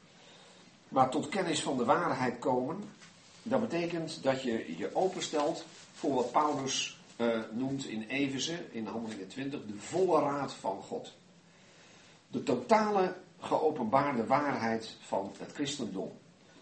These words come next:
En als het goed is, blijven we daar belangstelling voor hebben. En het zou schitterend zijn als dat onze motivatie is voor avonden als deze.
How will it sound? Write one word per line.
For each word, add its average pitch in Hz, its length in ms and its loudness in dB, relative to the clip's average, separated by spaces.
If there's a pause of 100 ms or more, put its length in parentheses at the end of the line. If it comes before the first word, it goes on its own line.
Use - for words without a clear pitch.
(400)
En 117 100 -2
als 117 160 4
het 117 100 -2
goed 101 200 -6
is, - 400 0 (120)
blijven 165 680 0
we 120 100 0
daar 139 320 0
belangstelling 113 800 -2
voor 95 240 -4
hebben. 120 360 -2 (1700)
En 92 100 -6
het 92 100 -4
zou 98 160 -2
schitterend 98 420 -6
zijn 107 200 0
als 92 160 -6
dat 113 220 2
onze 107 260 -4
motivatie 98 800 -6
is - 140 -6
voor - 200 -10
avonden 104 600 -6
als 90 260 -8
deze. 123 400 0